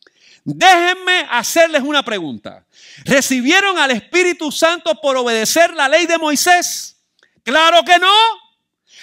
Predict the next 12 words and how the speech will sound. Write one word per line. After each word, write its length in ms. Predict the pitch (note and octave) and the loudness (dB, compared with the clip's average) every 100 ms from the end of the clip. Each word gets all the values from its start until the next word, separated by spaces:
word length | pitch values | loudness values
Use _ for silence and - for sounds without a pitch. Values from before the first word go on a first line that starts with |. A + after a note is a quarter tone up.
| F3 | -4
¿Recibieron 760 | B3 D4 - C#4+ D4 F4+ G4 E4+ | 2 2 0 -2 2 2 2 0
al 120 | D4+ | 0
Espíritu 500 | C4+ - F#4 F4+ F#4+ | -2 0 0 0 -4
porque 320 | E4+ D4 C#4 C4 | -2 -2 -2 -4
creyeron 480 | B3+ C4+ E4 F#4 | -2 2 2 2
el 100 | D#4+ | 0
mensaje 460 | C#4 C#4 B3+ D#4 E4+ | -2 -4 -2 0 0
que 80 | E4+ | -2
escucharon 500 | - C#4 D4 D#4+ D#4+ | -8 -6 -4 -2 -2
acerca 440 | D4 D#4 D#4+ D#4+ | -4 -6 -4 0
de 100 | D#4 | 0
Cristo? 540 | D4+ F4+ D#4+ B3+ G3+ | 0 -4 -4 -6 -8